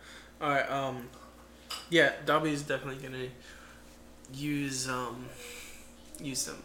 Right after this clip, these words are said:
to his advantage. So we're gonna essentially kind of flank him as best we can,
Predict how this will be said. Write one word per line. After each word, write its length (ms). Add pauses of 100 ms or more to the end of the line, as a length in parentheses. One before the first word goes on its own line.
to 100
his 280
advantage. 540 (640)
So 320
we're 100
gonna 120
essentially 460
kind 260
of 100 (1300)
flank 540
him 280
as 120
best 280
we 80
can, 280